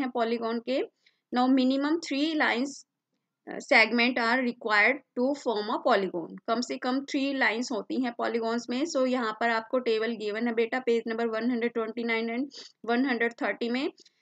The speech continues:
So you read it and observe this table। Now, uh, यहाँ पर आप देखेंगे, यहाँ पर three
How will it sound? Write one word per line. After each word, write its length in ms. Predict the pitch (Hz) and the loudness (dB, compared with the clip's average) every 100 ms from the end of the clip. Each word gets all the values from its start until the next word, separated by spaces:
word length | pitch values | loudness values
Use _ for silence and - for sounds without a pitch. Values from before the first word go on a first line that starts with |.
| - | -6
So 180 | 254 247 | -2 0
you 100 | 240 226 | 0 0
read 260 | 226 233 254 | 0 2 0
it 180 | 294 - 226 | -2 0 0
and 140 | 226 | 2
observe 360 | 214 214 226 226 | 0 0 0 0
this 140 | 254 247 254 | -2 0 2
table। 340 | 226 240 392 - _ _ - - | 2 2 -2 -6 _ _ -10 -2
Now, 160 | 233 240 - 233 | 2 0 -2 -6
uh, 100 | 240 - 247 - _ - | -6 -8 -14 -14 _ -6
यहाँ 260 | 240 254 233 | -2 0 2
पर 80 | 247 | 2
आप 120 | 247 | 4
देखेंगे, 380 | 233 240 247 240 | 4 2 2 0
यहाँ 340 | 254 247 220 226 | 0 0 0 0
पर 200 | 247 403 - | 0 -2 -4
three 140 | 262 | -2